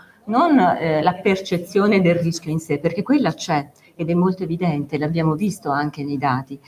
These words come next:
che vi faremo poi, che scorreremo insieme, ma una conoscenza, eh, investigata, una conoscenza misurata. Sono parole molto importanti. La misura ci restituisce molto,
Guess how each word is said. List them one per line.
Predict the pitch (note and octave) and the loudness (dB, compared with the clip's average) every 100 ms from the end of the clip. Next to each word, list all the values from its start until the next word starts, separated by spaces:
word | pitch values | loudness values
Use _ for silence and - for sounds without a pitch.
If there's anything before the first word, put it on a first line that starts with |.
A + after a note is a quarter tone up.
| _ | _
che | - D3 | -8 -6
vi | D3 | -4
faremo | D3+ C#3+ C#3 C3 | -6 -8 -6 -6
poi, | C#3 C#3 C3+ B2 - - | -4 -2 -2 -4 -6 -12
che | D#3 | -12
scorreremo | - D3+ D3+ C#3+ C#3 | -6 -4 -2 -2 -2
insieme, | C#3+ C3+ - A#2 B2 - - - | -6 -8 -12 -12 -12 -18 -12 2
ma | D4 | 4
una | E4+ C4 | 6 6
conoscenza, | C4+ C4 C4+ - D#4+ E4+ F4+ - F4 F4 - _ - | 6 6 6 4 2 2 2 4 4 2 -6 _ -10
eh, | G#3 - | -8 2
investigata, | C4+ D4 C#4+ - C#4 C#4 G#3+ D3+ D3+ C#3+ | 6 8 6 4 2 6 6 4 2 -2
una | G3 A#3+ | 2 2
conoscenza | A#3+ C4+ C4+ C4 E4 F#4 F#4 D#4+ C#4+ | 6 6 6 2 2 2 4 2 6
misurata. | B3+ D#4 C4 B3 C#3 C3+ - - - _ _ | 8 8 6 4 0 -4 -8 -16 -18 _ _
Sono | - C#4+ C4+ | -2 2 4
parole | C4+ C#4 E4 D4 | 4 2 2 4
molto | A#3 A#3+ | 2 0
importanti. | G#3 F3+ F3 - C#3+ C3+ C3+ C#3+ - _ - | -4 -6 -8 -8 -10 -10 -14 -16 -20 _ -8
La | A3+ A3+ | -2 0
misura | A#3 G3 C4+ D4 E4 D#4+ E4 - - | 0 2 4 4 6 4 2 -6 -14
ci | - B3+ | 0 2
restituisce | C4 C4 B3+ A#3+ B3+ A#3 - - C3+ B2+ | 2 2 0 2 4 4 0 -6 -4 0
molto, | G3 D#3+ C#3 - C3 C3+ | 2 2 0 -8 -10 -10